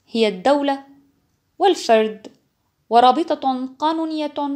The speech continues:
وسياسية بين طرفيها الدولة والفرد.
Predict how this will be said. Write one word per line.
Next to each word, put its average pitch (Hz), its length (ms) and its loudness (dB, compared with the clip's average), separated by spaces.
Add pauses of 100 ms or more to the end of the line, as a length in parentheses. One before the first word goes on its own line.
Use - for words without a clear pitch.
(160)
وسياسية 214 1000 -4 (360)
بين 240 220 2
طرفيها 226 880 -2 (300)
الدولة 196 760 -2 (180)
والفرد. 214 760 -6